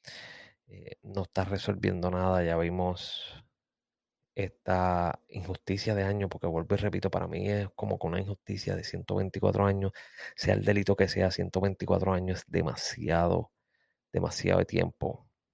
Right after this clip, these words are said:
O sea, coño, es demasiado de tiempo. Está cabrón, ciento veinticuatro años. Pero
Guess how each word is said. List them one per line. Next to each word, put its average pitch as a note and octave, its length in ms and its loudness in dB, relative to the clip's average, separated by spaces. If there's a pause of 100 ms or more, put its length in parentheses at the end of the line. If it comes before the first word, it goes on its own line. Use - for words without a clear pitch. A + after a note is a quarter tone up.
(380)
O - 40 -14
sea, C2 500 -4 (1200)
coño, F#2 360 -18
es F2 80 -20
demasiado F#2 460 0
de F#2 60 4
tiempo. - 680 -6 (680)
Está - 160 -2
cabrón, D#2+ 440 0
ciento - 380 2
veinticuatro D#2+ 600 2
años. - 300 -2 (1600)
Pero G2 600 10